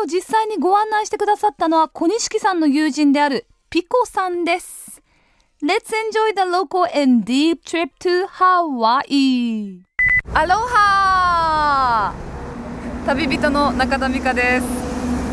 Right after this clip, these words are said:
今私はハワイオアフ島アラモアのショッピングセンターっていうところのすごく近くにある入り替えホテルの入り口にいます。今、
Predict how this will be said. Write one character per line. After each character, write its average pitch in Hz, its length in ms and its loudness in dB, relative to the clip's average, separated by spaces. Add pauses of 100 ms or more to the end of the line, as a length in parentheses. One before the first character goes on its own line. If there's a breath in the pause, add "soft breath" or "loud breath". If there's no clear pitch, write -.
(640)
今 349 240 4
私 294 400 -4
は 285 260 0
ハ 381 260 -2
ワ 349 140 2
イ 277 140 -2
オ 240 160 2
ア 311 80 4
フ 254 140 -8
島 269 280 0
ア 226 60 2
ラ 320 140 0
モ 359 160 0
ア 359 60 2
の 349 120 -2
シ - 80 -8
ョ 339 60 -4
ッ 339 100 -8
ピ 339 60 -6
ン 339 80 -4
グ - 60 -6
セ 349 100 -2
ン 330 60 -4
タ 302 180 2
ー - 0 -
っ 285 100 -4
て 294 80 -6
い 285 60 -4
う - 20 -6
と 285 100 -4
こ 294 100 2
ろ 285 60 0
の 285 100 0
す - 140 -6
ご 403 120 2
く 427 80 -4
近 - 200 -4
く 269 100 -4
に 247 80 0
あ 233 40 2
る 202 140 -6 (100)
入 254 120 -2
り 339 120 -2
替 320 340 -2
え - 40 -6
ホ 285 180 -4
テ 269 200 -4
ル 277 80 -4
の 302 220 2 (120)
入 233 100 -4
り 320 120 0
口 302 260 -4
に 247 260 0
い 226 40 2
ま 220 180 2
す。 - 60 -8 (1300)
今、 208 600 2